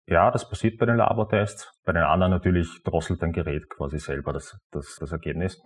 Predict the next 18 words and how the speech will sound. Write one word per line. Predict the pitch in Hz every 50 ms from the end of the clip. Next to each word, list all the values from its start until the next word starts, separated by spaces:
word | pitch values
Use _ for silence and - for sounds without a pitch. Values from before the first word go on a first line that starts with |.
| _
Also | - 90 80 78 82 73
wenn's | 78 78 78 -
jetzt | - 80 - -
um | 85 78 78
den, | 78 78 76 78 78 80
äh, | 80 - - 78 76 76 76 - -
angesprochenen | 80 85 87 - - - 87 - - 85 80 80 82 82 - - -
Chrome | - - 85 82 85 87 82
User | 80 78 76 78
Experience | 73 - - - - 71 71 71 - -
Report | 69 - - 71 - - - -
geht. | - - - _ _ _ _ _
Das | _ -
sind | - 80
halt | 82 80 78
echte, | 76 76 80 - - - 90 85 80 80 78 76 80 101 - _ _ _ _ _ _ - 135
echte | 82 - - - 78
Zahlen. | - - 69 69 78 -